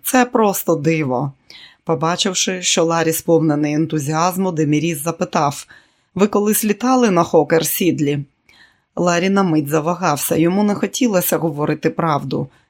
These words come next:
«Ні, сер». Деміріс, розуміючи, кивнув. «Чи зможете навчитися?» Ларі посміхнувся. «Якщо хтось із ваших людей приділить мені десять хвилин». Деміріс подався вперед і стиснув свої довгі гарні пальці.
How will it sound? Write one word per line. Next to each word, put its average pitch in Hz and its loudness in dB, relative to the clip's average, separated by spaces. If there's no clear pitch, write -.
«Ні, 214 4
сер». - -4
Деміріс, 170 0
розуміючи, 175 0
кивнув. 165 -4
«Чи 202 -2
зможете 247 4
навчитися?» 147 -2
Ларі 156 2
посміхнувся. 160 -2
«Якщо 180 2
хтось 247 2
із 214 -2
ваших 214 0
людей 202 0
приділить 202 0
мені 202 2
десять 180 -2
хвилин». 185 0
Деміріс 170 2
подався 156 -2
вперед 185 -2
і - -2
стиснув 240 2
свої 160 2
довгі 151 -2
гарні 151 0
пальці. 143 -4